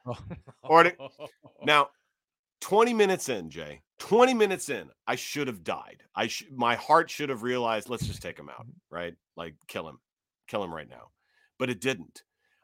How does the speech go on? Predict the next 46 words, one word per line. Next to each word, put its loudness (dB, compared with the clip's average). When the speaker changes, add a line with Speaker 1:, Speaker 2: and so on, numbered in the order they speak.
Speaker 2:
I 2
was -4
flash 0
sweating -8
'cause -4
I 6
Speaker 1:
Oh, 6
Speaker 2:
had 2
Speaker 1:
yeah. 0
Speaker 2:
just -6
done, 0
like, -4
thirty 0
minutes -4
of -6
material -6
that -4
was -8
supposed -4
to -6
work, -6
but -2
to -6
work 2
to -4
what? 0
To -6
who? 2
Speaker 1:
Yeah, 12
and 8
also 10
for 2
the, 4
the -4
people 2
that 4
aren't 2
comics -2
listening, -2
here's 10
the 6
other 6
thing 0
too. 4
When 2
you're 6